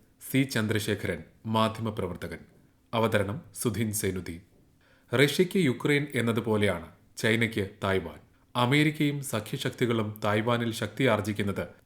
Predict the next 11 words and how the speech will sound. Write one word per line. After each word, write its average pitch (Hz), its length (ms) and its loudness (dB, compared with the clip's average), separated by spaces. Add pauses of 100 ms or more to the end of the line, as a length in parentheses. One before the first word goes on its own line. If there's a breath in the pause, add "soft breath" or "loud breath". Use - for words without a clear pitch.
തങ്ങളുടെ 156 360 2
നിലനിൽപ്പിനെ 127 540 0
ബാധിക്കുമെന്ന് 107 800 2
ചൈന 110 300 0
തിരിച്ചറിയുന്നു. 92 600 -6 (640 soft breath)
അതുകൊണ്ട് 160 500 4
തന്നെ 104 200 2 (340 soft breath)
തായ്വാനെ 156 440 4
ചൈനയോട് 135 540 2
കൂട്ടിച്ചേർക്കുക 117 720 0
എന്നത് 104 360 2